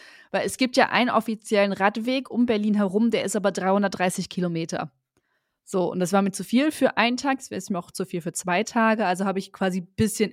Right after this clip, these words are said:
enger um Berlin herum gefahren. Und dann war für viele Leute so hundertfünfunddreißig Kilometer machbar. Und dann haben mich Leute angeschrieben, so, „Hey, kannst du mir das mal schicken? Finde ich total cool.“ Oder andere haben das dann für ihre Städte adaptiert.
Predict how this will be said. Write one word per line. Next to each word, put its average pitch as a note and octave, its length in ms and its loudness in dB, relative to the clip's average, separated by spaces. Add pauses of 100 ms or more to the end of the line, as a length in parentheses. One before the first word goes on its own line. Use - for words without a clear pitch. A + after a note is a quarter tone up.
enger F3+ 380 0 (400)
um F#3 100 -2
Berlin F3 280 0
herum E3 240 -4
gefahren. - 360 -6
Und E3+ 100 -4
dann F3 360 -4 (100)
war F#3 160 2
für G3 100 -12
viele G3+ 220 -2
Leute G3+ 460 2
so F#3 140 0
hundertfünfunddreißig G3 720 -4
Kilometer F3+ 520 -4
machbar. F#3+ 480 -2
Und C#4 80 -8 (600)
dann F#3 100 -2
haben F#3+ 80 0
mich G3 140 -2
Leute G3+ 220 2
angeschrieben, F#3+ 540 0
so, F3+ 100 -2
„Hey, F#3+ 180 -2
kannst - 260 -8
du G#3 40 -6
mir G3 60 -4
das F#3 140 -8
mal F3+ 100 -8
schicken? A3+ 360 -4
Finde G3+ 120 -6
ich F3+ 100 -10
total F3+ 260 -10 (140)
cool.“ B3 140 0
Oder F#3+ 180 0
andere G3 200 -2
haben G3+ 80 0
das G3 80 -6
dann G3 120 -4
für - 120 -12
ihre G3+ 220 -2
Städte - 340 -6
adaptiert. F3 560 -2